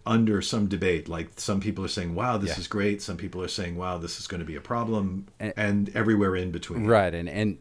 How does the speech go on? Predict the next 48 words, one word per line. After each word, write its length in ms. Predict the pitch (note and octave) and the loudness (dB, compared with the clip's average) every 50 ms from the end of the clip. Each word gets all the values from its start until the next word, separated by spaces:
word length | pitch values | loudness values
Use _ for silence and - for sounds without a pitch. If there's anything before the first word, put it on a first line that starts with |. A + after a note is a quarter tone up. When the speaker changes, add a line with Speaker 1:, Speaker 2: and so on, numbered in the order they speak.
| - - | -10 -8
Speaker 2:
and 340 | G#2 G2+ G2+ F#2+ F#2 F2 - - | -6 -4 -2 -2 -4 -4 0 2
issues 420 | C3 B2+ - - C3 B2+ A2 F#2 | 2 2 4 2 2 0 2 2
like 220 | G#2+ G2+ F#2+ - | 2 2 2 0
we 100 | - G2 | -2 -6
just 220 | F2 F2+ F2 - - | -6 -6 -8 -6 -2
talked 240 | G#2+ F2+ F2 - F2+ | -2 -2 -2 -2 -2
about 160 | G2 F2+ F2+ | -2 -2 -2
with 140 | F#2 - F#2+ | -4 -4 -4
one 180 | F#2 F#2+ F#2 | -4 -4 -4
of 80 | F#2 E2+ | -2 -2
our 100 | F2 E2+ | -2 0
recommended 420 | F2 F2+ F2+ - G2 F2 D2+ C#2+ E2+ | 0 -2 -2 -4 -6 -6 -6 -6 -4
readings 280 | G#2+ C3 C3 B2+ A2+ | -2 0 0 0 0
about 180 | - - C2 - | -2 -2 -4 -4
Speaker 1:
Right. 40 | - | -2
Speaker 2:
privacy 560 | - A2 F#2 G2+ G2 G#2 - - A2+ G#2+ G2+ G2+ | 0 2 2 2 2 0 -2 -2 -2 0 0 0
issues 380 | G2 - - G2+ F#2+ F2+ D#2+ | -2 -2 -4 -6 -6 -6 -8
are 60 | F2+ | -8
going 320 | - F#2 F2+ F2+ F2+ F2 E2+ | -10 -8 -8 -8 -8 -10 -12
to, 480 | - - F#2+ E2+ E2 E2+ E2 D#2+ D2+ - - - - | -12 -12 -12 -10 -10 -10 -10 -12 -14 -16 -20 -16 -14
uh, 180 | D2 D2+ C#2+ | -12 -12 -12
be 140 | C#2+ D#2+ D#2+ | -12 -14 -16
part 280 | - - F#2+ E2+ E2 D#2+ | -10 -6 -4 -4 -4 -4
of 60 | D2 | -4
that, 200 | E2 D#2 D#2 C#2+ | -4 -4 -4 -4
and 100 | D2+ D#2 | -6 -6
also 360 | D#2+ E2 E2 - - - E2 | -4 -4 -4 -6 -6 -6 -8
looking 320 | E2 F2+ F2+ - D2+ C#2+ C#2+ | -8 -8 -8 -8 -10 -10 -10
at 120 | - - | -12 -12
kind 160 | - - F2 | -10 -10 -10
of 60 | D#2+ B1+ | -10 -10
the 60 | C2+ | -12
health 280 | - - D#2+ D2+ - - | -10 -10 -10 -10 -8 -10
issues 540 | B1+ B1+ - - G1+ A1 A1+ - - - - | -12 -12 -12 -14 -14 -14 -16 -16 -16 -14 -14
related 360 | D2+ D#2 C#2+ D2 C2+ B1 - | -14 -12 -12 -14 -14 -16 -16
to 120 | - C#2 | -16 -16
it 80 | A#1+ - | -14 -14
as 120 | - - | -14 -10
well. 100 | - A#2+ A2 A2 G#2+ | -4 0 0 0 2
Speaker 1:
Mm-hmm. 160 | G2 A2+ B2 D3 - - - - - - - - | 0 -2 -4 -4 -8 -14 -20 -20 -20 -20 -20 -12
Speaker 2:
Speaking 320 | - - B2+ A#2+ D#3+ D#3+ | -4 -2 0 0 2 0
of 80 | D3 - | 0 4
Speaker 1:
Yeah. 60 | D#2 | 6
Speaker 2:
privacy 360 | C3 A2+ F#2+ F2+ F2 - F#2+ | 8 8 8 6 2 -4 -6
concerns, 580 | - F#2+ F2 - A#2+ C3+ D3+ F3 E3 - - - | -6 -6 -4 -2 -2 -2 -2 -2 -4 -8 -10 -10
security 480 | - - - A#2+ - - A#2+ A#2 A#2 A2+ | -10 -12 -12 -8 -4 -2 -2 0 0 -2
and 100 | A2 G#2+ | -4 -4
citizenship, 680 | - - A2+ A2 G#2 - G#2+ G2+ - - G#2 G#2 - | -4 -6 -6 -6 -4 -4 -6 -6 -4 -4 -4 -4 -4